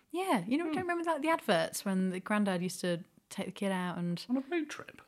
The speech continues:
Speaker 1: Or maybe not on a road
Speaker 2: I thought
Speaker 1: trip.
Speaker 2: he was sat in an armchair in front of the
Speaker 1: <laughs>
Speaker 2: fire.
Speaker 1: I thought, <laughs> I thought one of them was, like, a bit of a ca-, a driving one. Maybe I'm probably wrong with that one.
Speaker 2: I don't know.
Speaker 1: But, but you know,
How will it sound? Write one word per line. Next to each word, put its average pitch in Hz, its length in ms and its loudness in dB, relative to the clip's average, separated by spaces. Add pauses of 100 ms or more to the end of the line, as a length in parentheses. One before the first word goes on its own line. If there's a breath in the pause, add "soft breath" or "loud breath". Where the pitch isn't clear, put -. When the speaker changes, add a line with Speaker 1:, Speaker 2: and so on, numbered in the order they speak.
(180)
Speaker 1:
Or 226 60 0
maybe 226 180 6
not 175 60 4
on 160 80 -2
a - 20 0
road 165 140 4
Speaker 2:
I - 20 2
thought 165 80 -6
Speaker 1:
trip. 160 220 -2
Speaker 2:
he 131 40 2
was 107 160 2
sat - 140 6
in 117 80 4
an 160 80 4
armchair 262 400 2
in 233 480 4
front 240 140 6
of 311 40 10
the 302 60 4
Speaker 1:
<laughs> - 120 4
Speaker 2:
fire. - 380 6
Speaker 1:
I 254 60 -2
thought, 330 200 2
<laughs> 262 60 8
I - 640 -6
thought 311 140 2
one 294 120 10
of 294 60 8
them 262 140 10
was, 196 100 2
like, 175 140 4
a - 40 -4
bit 170 120 0
of 160 60 -2
a 175 40 0
ca-, 175 160 -4
a 180 100 2
driving 165 460 2
one. 160 260 -2
Maybe 190 220 0
I'm 160 140 -2
probably 165 220 -4
wrong 170 160 -2
with 160 100 -4
that 160 120 -8
one. 190 140 -4 (100)
Speaker 2:
I 165 100 12
don't 147 200 8
know. 156 220 12 (180)
Speaker 1:
But, 262 80 -2
but 349 80 6
you 381 80 6
know, 403 160 8